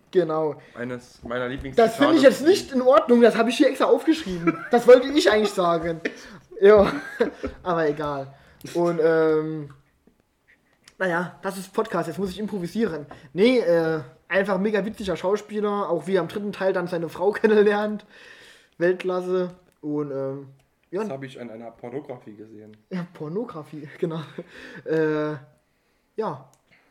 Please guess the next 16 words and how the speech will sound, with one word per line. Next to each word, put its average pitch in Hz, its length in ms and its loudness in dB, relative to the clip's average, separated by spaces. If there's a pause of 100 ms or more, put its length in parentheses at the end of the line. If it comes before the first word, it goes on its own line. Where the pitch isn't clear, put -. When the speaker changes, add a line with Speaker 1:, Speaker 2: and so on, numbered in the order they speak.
(1200)
Speaker 1:
Mach 170 120 -4
weiter, 190 360 -4
Yannick. 208 360 -10 (420)
Komm, 226 220 4
der, - 120 2
nee, 285 80 2
Speaker 2:
Ich 294 60 6
Speaker 1:
der, 220 80 6
Speaker 2:
reiche 170 180 0
Speaker 1:
der, 147 140 6
Speaker 2:
das - 80 -8
Wort 143 220 -4
weiter 147 240 -6
an. 139 80 -10
Speaker 1:
der 202 100 4
Gast, 214 320 -4